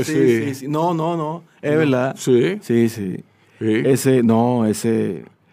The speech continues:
Speaker 2: ¿Tú sabes lo que es que un poeta?
Speaker 1: A mí me, a mí me chocó eso, de verdad.
Speaker 2: De un poeta que destile tanta envidia. Bueno, eh, quizá eso, o sea,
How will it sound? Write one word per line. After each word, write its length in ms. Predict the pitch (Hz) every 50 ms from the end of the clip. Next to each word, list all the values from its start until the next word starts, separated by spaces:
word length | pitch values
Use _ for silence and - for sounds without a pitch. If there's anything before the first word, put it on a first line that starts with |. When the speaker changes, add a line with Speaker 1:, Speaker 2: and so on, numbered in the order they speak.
| _ _ _ - - _ _ _ _ _ _ _ _ _ _ _
Speaker 2:
¿Tú 140 | - 220 233
sabes 240 | - 330 294 277 269
lo 120 | 247 226
que 340 | 226 214 175 165 165 170 170
es 40 | 165
que 100 | 160 147 147
un 120 | 160 170
poeta? 800 | 165 185 156 131 135 139 143 143 139 143 120 107 95 87 - - _ _ _ _ _ _ _ _ _ _ _ _ _ _ _
Speaker 1:
A 160 | - - 147
mí 180 | 151 175 208 226
me, 240 | 226 214 208 196 -
a 60 | 139
mí 100 | 156 180
me 120 | 190 190 170
chocó 420 | - 151 143 - 131 120 113 107
eso, 260 | 107 98 - - 104
de 80 | 101 98
verdad. 320 | - - - - - 107 - -
Speaker 2:
De 160 | 151 127 139
un 120 | 151 160 160
poeta 480 | 165 170 151 147 151 151 147 151 135
que 140 | 139 - 139
destile 500 | 135 131 120 - - - 160 165 165 156 139
tanta 400 | 156 - 156 160 165 170 170 180
envidia. 640 | 170 160 135 120 104 90 85 82 82 85 85 - _ _ _ _ _ _ _ _ _ _ _ _ _ _ _ _ _ _ _ _ -
Bueno, 320 | 160 196 190 143 127 120 - - _ _ _ - -
eh, 120 | - - - _ _
quizá 440 | - 127 117 - - 147 147 143 139
eso, 380 | 143 143 139 - 143 127 117 107 - - - - - _ - 208 175
o 60 | -
sea, 300 | - 127 113 107 98